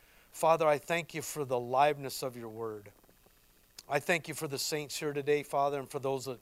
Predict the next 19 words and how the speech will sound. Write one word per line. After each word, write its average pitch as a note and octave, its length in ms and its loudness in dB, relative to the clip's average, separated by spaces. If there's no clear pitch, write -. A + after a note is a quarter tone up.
on, B2+ 300 -8
on C#3+ 120 -8
the C#3 80 -6
internet, D3+ 440 -2
Father. C#3+ 340 2
I C3 100 2
just B2+ 240 -12
pray D3+ 240 -2
that C#3 220 -6
your C#3 120 -6
word, B2+ 500 -4
that C3+ 120 -6
it C#3 120 -4
just C3 260 -6
eff-, - 180 -8
continues E3+ 640 -6
to D3 100 -2
effectually C3+ 480 -6
work A#2+ 340 -8